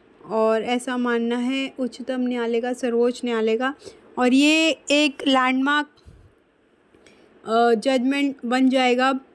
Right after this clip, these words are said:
और एक important फ़ैसला है, एक अहम फ़ैसला है हम सब लोगों के लिए। ये कहा गया, जो आपके लिए बहुत जान-, जानना ज़रूरी है, Bar of India, Bar of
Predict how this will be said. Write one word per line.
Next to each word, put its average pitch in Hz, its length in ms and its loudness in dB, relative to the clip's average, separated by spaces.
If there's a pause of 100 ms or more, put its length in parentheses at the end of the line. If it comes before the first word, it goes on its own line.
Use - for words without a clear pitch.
(140)
और 226 420 -2 (340)
एक 233 280 2
important 247 640 0 (120)
फ़ैसला 240 380 -2
है, 240 340 -4
एक 240 180 -4
अहम 262 300 2
फ़ैसला 254 380 0
है 233 100 2
हम 240 120 -2
सब 233 320 -4
लोगों 240 240 2
के 226 140 0
लिए। 247 220 2 (920)
ये 311 520 0
कहा 285 260 2
गया, 285 280 2
जो 277 180 0
आपके 277 300 0
लिए 277 120 0
बहुत 247 400 0 (240)
जान-, 247 440 -2
जानना 254 380 0
ज़रूरी 247 460 0
है, 277 140 0
Bar 262 520 0 (140)
of 277 160 2 (180)
India, 254 520 0 (1300)
Bar 240 320 0
of 302 180 2